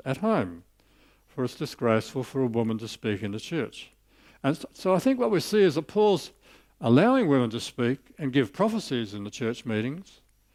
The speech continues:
but he's not allowing them to then speak up and evaluate or give critiques of the prophecies that have been given, because that would be a ruling, or that would be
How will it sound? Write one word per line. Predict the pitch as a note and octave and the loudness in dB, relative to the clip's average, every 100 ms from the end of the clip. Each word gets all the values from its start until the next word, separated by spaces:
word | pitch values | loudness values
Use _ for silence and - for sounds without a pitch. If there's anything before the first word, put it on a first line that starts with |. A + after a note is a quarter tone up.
| _ | _
but | - | 0
he's | C#3+ | 0
not | D#3 A3 | 2 2
allowing | A3 F3+ F3+ E3+ D#3+ | 4 6 6 4 4
them | D3+ C#3+ | 2 0
to | - C#3+ | -2 2
then | D3+ D#3 C3+ - - | 4 4 2 -4 -16
speak | - - C#3 C3+ | -10 0 0 2
up | C#3 - | 0 0
and | C3+ C3 | 0 0
evaluate | C#3 A2 B2+ E3 F3 A#2+ F#2+ G2+ | 0 -2 0 2 4 2 0 -4
or | G#2+ | -6
give | A2 C3+ A#2+ | -2 -2 -4
critiques | - C3 - A#3 A#3+ - - | -6 -6 -2 0 0 0 -8
of | G#2 | -8
the | G#2+ | -6
prophecies | A2 F2 F#2 - F#2+ _ _ _ _ _ _ | -8 -8 -12 -18 -20 _ _ _ _ _ _
that | - | -2
have | A#2 | 0
been | G2+ A#2+ | 2 0
given, | A2+ B2 B2+ | 0 0 -2
because | A#2+ D#3 A#2+ | -4 -4 0
that | F#3+ A#3 | 0 0
would | C#3 | -2
be | B2+ | 0
a | C3 | 0
ruling, | C3 D3 F#3 F#3+ C#3 G2 F#2+ | 0 -2 0 2 0 -2 -6
or | G#2 A2 | -4 0
that | F3 G3 | 2 0
would | C#3+ | -2
be | C3+ D3 | -2 -2